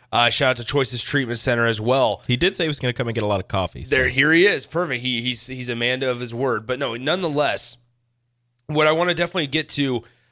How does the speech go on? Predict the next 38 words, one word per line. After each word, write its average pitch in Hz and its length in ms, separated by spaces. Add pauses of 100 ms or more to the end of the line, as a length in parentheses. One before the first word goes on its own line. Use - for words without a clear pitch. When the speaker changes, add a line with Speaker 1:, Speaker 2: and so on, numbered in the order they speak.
(120)
Speaker 1:
Husker 180 320
men's 170 220
basketball 175 520
conference 185 760
schedule. 139 760 (140)
Yes, 104 320
you 113 80
heard 135 160
that 135 160
right. 143 420
In 127 140
Speaker 2:
Mm-hmm. 127 140
Speaker 1:
men's 147 340
basketball 127 800 (240)
was 131 220
released 135 440
earlier 110 360
today. 87 420 (420)
Um, 113 520 (200)
so - 140
we're 208 100
gonna 269 140
kinda 208 320 (300)
take 202 200
a, 143 120
take 156 180
a, 131 240
a 131 80
step 131 380
back 135 240
from 127 160
football. 139 500
We're, 127 140
we'll 127 240
definitely 143 440
get 127 260
to 120 80
that. 98 340